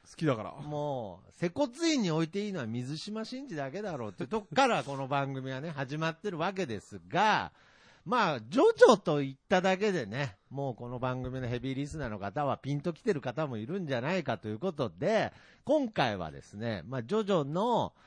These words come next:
Speaker 2: 奇妙な物語の、まあ、順番的に言うと第五部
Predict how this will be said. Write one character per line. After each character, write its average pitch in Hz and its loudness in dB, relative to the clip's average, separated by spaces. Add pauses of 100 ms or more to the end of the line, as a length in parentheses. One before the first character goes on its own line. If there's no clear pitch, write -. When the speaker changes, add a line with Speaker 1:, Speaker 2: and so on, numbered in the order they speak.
(300)
Speaker 2:
奇 170 -2
妙 160 0
な 135 0
物 127 -2
語 151 0 (140)
の、 123 0 (100)
ま 220 0
あ、 175 0
順 254 -4
番 294 4
的 285 -4
に 294 -4
言 285 -2
う 202 -2
と 147 -2
第 180 4
五 190 4
部 135 -2